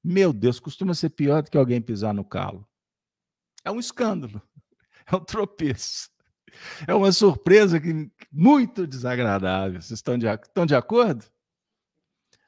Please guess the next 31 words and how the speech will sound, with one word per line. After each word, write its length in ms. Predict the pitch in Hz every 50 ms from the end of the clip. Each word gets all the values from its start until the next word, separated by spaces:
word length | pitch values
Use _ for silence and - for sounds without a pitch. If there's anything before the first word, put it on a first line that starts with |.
| _ _ _ _ _ _ -
Aí 220 | 233 285 294 294
o 40 | 240
que 140 | - 269 233
que 60 | -
você 100 | 269 262
vai 180 | 226 226 240
fazer? 400 | 196 - 220 190 151 143 160 143
Você 140 | 131 - 190
vai 380 | 175 160 202 226 220 196 170 - _ _ _ _ _ _ _ -
chutar 680 | - - - - 220 220 - _ - 202 247 247 214
a 40 | 160
cama 500 | - _ - 196 240 269 254 240 175 147
porque 680 | - - 160 135 - - - 165 165 160 147 123 - _ _ _ _ _ _ _ _ _ _ _ _ _ _ _ _ _ _ _ _ _ _ _ _ _ _ _ -
a 140 | 135 131
quina 480 | - _ - - 220 254 277 262 208 160
tava 300 | - - 170 160 156 143
lá 200 | 139 156 196 202
pra 160 | - 170 151
te 160 | - - -
acertar? 760 | 147 131 - - 147 113 - - - 226 220 240 - _ _ _
Não, 380 | - 339 233 175 175 147 - - _
foi 160 | _ - 123
você 500 | 107 117 143 139 - - - - 170 214
que 140 | 214 - 320
não 120 | 349 403 392
teve 320 | _ - 156 160 147 156
habilidade 760 | 151 135 131 143 131 135 123 104 110 117 143 175 202 220 330 370
e 40 |
tropeçou 600 | - - 339 269 233 - 143 123 - - - 151 139
na 160 | 113 92 95
cama. 400 | - - 151 160 160 120 104